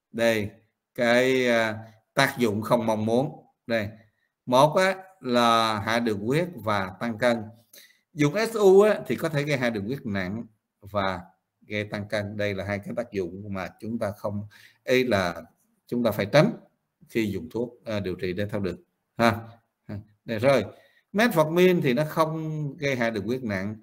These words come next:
chỉ gây giảm hoặc là không tăng cân thôi. Đây là cái lợi điểm của nó. Rồi glitazone thì gây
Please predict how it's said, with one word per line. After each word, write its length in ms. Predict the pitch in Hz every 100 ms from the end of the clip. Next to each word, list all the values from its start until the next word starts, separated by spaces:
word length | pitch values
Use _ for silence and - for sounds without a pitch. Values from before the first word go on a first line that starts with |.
| _ _ _ _ -
chỉ 180 | 123 143
gây 200 | 147 123
giảm 300 | 104 98 139
hoặc 280 | 160 101 107
là 100 | 95
không 320 | - 120 120
tăng 200 | 113 110
cân 200 | 120 113
thôi. 100 | 107 104 - _
Đây 200 | - 113
là 100 | 120
cái 160 | 117 107
lợi 120 | 95
điểm 220 | 85 87
của 100 | 107
nó. 200 | 104 107 - _ - - - _ _
Rồi 300 | - 107 107
glitazone 520 | 107 123 120 117 123
thì 80 | 107
gây 140 | 101